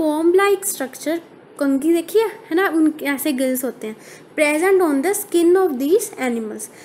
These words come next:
Gills क्या अलाउ करते हैं? Exchange of gases between animal and water।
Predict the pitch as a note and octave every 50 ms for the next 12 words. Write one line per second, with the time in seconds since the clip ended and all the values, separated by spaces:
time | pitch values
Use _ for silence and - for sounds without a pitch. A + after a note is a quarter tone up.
0 | - - - - - C4 B3 C#4+ E4 F4 F#4 F4+ - - G#4 G4 G4+ G4 G4 F#4+
1 | F#4+ F#4+ G4+ F#4 E4+ - G4+ G4+ F#4 F#4+ - - - - D#4 D4 C#4+ C#4+ D4 D4
2 | F4 F4 C#4+ C#4 C4 A#3+ B3 - - D#4 D#4 D#4 D4 D4+ - C#4 C4+ C#4 D4 D4
3 | - - B3+ B3+ A#3+ A#3+ A#3+ B3 C4+ C#4 C#4 C4 B3+ C#4 F4+ A4 A4+ - - -
4 | B3 B3+ A#3+ A3 A3 - G#3+